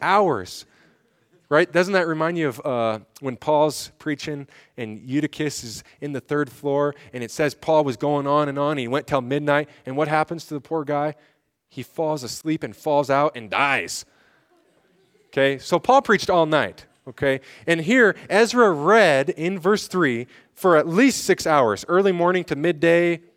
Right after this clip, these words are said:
I'm thinking six A M to noon, six hours. But look what, look at next. In verse seven, what did he do in verse seven at the end? It says, "He explained the scriptures to the people."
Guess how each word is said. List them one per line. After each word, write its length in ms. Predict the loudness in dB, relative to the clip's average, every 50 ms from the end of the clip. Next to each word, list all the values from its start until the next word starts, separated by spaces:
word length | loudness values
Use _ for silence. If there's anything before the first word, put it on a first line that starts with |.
| _ _ -12
I'm 100 | -10 -8
thinking 260 | -6 -6 -6 -8 -10
six 320 | -10 -6 -6 -6 -6 -4 -4
A 120 | -2 -2
M 200 | -2 -2 -4 -4
to 60 | -6
noon, 440 | -8 -6 -4 -4 -2 -2 -4 -6 -8 -10 -18 -20 -20 _
six 340 | -6 -2 0 0 0 2 2
hours. 440 | 4 6 6 4 4 2 0 -4 -14 -18 -12 -2 2
But 120 | 2 4
look 180 | 4 4 2 4
what, 220 | 2 2 2 2
look 140 | 0 0 0
at 80 | 0 2
next. 320 | 2 2 2 2 0 -2
In 160 | -4 -4 -2
verse 240 | 0 2 2 2 0
seven, 560 | 0 2 4 4 4 4 2 0 -2 -4 -6 -12 -18 -8 _
what 180 | 2 4 4
did 140 | 4 2 -2
he 80 | -2 -2
do 300 | -4 -2 -2 0 2 0
in 120 | 0 0
verse 220 | 0 0 0 0 0
seven 320 | 0 2 2 2 0 -2
at 100 | -6 -4
the 140 | -4 -2 -2
end? 180 | -2 -2 -2 -4 -12 -12 -6
It 120 | -6 -4 0
says, 260 | 2 2 2 2 2
"He 120 | 2 2
explained 800 | 2 0 0 -6 -10 -10 -4 -2 2 4 4 4 2 0 -2 -4
the 220 | -6 -4 -4 -4
scriptures 600 | -4 -4 -2 2 2 2 2 0 -6 -6 -6 -6 -8
to 280 | -6 -4 -2 0 0
the 100 | 0 0
people." 480 | -2 -2 -2 -4 -2 0 0 0 0 0